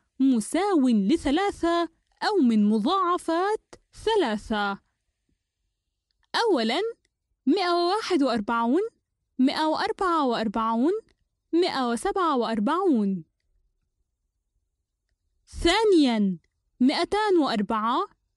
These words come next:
مائتان وأربعة وثلاثون، مائتان وأربعة وستون، مائتان وأربعة وتسعون. ثالثًا، مائة وواحد وسبعون،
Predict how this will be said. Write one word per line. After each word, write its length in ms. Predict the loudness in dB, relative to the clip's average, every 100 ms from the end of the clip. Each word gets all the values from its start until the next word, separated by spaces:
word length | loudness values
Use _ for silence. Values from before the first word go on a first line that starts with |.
| 0
مائتان 640 | 0 0 -2 -2 0 2
وأربعة 580 | 2 0 -2 -2 0 0
وثلاثون، 760 | -2 0 0 -2 0 2 2 2 -2 _ _ _ _ 0
مائتان 640 | 0 0 -2 0 2 2
وأربعة 600 | 2 0 -2 0 0 0
وستون، 720 | 0 0 -4 -4 0 4 4 2 -4 _ _ _ _ 0
مائتان 640 | 2 0 -2 0 2 2
وأربعة 680 | 2 0 -2 0 0 2 0
وتسعون. 800 | -2 -4 0 0 2 2 0 -4 _ _ _ _ _ _ _ _ _ -18
ثالثًا، 1000 | -4 -2 2 2 2 -2 -2 -2 -4 -10 _ _ _ _ -2
مائة 240 | 0 0
وواحد 540 | -2 -2 -2 -2 -4 -2
وسبعون، 600 | -4 -4 -2 -2 -2